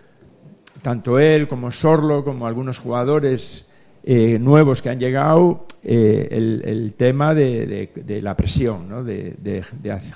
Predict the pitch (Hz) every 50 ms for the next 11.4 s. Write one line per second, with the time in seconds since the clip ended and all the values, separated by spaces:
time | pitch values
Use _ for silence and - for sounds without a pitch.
0 | - - - 110 - - 139 131 127 123 117 117 117 120 120 113 113 - 113 120
1 | - - 175 170 165 160 156 151 135 113 107 110 110 127 123 - 147 139 127 123
2 | 113 131 135 135 131 127 120 127 123 123 120 113 - 117 120 117 113 113 - 131
3 | 123 147 160 170 160 160 156 156 143 - - - - - - - - - - 143
4 | 160 170 165 160 151 151 151 147 147 147 143 - - - - - - 107 98 -
5 | - - - - - 123 127 113 120 131 - - 135 135 - - 120 120 113 -
6 | - 113 117 120 113 117 135 143 143 139 151 160 160 147 120 - - 113 113 113
7 | 107 104 98 95 92 - - - - - - - _ _ - - 107 - - 120
8 | 123 127 131 135 139 127 120 123 123 - - - 131 131 127 123 120 117 - 120
9 | 117 120 120 107 113 120 113 113 110 101 101 - - - - 107 110 110 107 120
10 | 131 127 120 113 113 110 - 117 107 - 139 117 110 113 113 117 127 123 - -
11 | - 110 101 101 104 - -